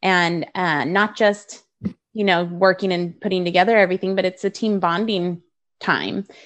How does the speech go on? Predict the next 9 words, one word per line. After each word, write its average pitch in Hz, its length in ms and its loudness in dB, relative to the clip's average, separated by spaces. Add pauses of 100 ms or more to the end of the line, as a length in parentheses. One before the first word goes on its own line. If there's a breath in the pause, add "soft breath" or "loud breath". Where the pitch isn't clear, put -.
(260 soft breath)
And 180 460 2
last 214 520 0
year 165 180 4
was 165 180 0
my 170 120 -4 (180)
favorite 254 300 6
time 180 600 2
because 196 760 6 (380 soft breath)
we 208 200 6